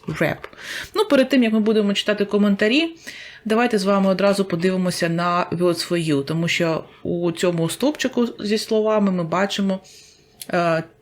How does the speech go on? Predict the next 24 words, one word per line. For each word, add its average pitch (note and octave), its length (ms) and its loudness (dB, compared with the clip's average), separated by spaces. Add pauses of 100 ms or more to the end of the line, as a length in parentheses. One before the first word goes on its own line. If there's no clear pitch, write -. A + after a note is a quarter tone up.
(120)
ті G#3+ 140 2
слова, F#3 320 2
які E3 220 0
ми D#3+ 120 -2
тільки D#3 240 -4
що D3+ 160 -2
з D3+ 60 -6
вами D#3 220 -2
вже D#3 140 -2
прочитали, C4 640 0
і G3+ 120 2
деякі G3+ 340 2
новенькі. D3 640 0
Так, G#3+ 200 0
давайте F#3+ 300 2
з D#3+ 80 -8
ними F3+ 200 -2
одразу D#3 320 -2
ознайомимося. D3+ 760 -6 (840)
І C4+ 80 2
так, - 340 -2 (400)
е, - 40 0
bike G3+ 1000 2
rack, E3 380 2